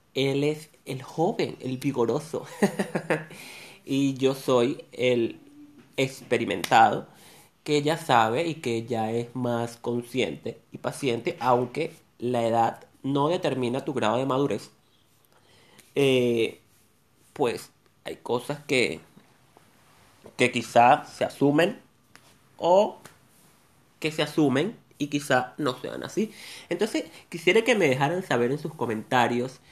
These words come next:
eh, si les ha tocado vivir, eh,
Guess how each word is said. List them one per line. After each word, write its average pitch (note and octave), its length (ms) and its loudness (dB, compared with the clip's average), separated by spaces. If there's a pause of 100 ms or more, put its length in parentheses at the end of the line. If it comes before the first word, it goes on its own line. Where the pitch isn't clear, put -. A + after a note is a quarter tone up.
(280)
eh, C#3+ 320 0
si D3+ 200 0
les D3+ 160 2
ha E3+ 100 -4
tocado D#3 500 2
vivir, B2 500 0 (800)
eh, D3+ 640 0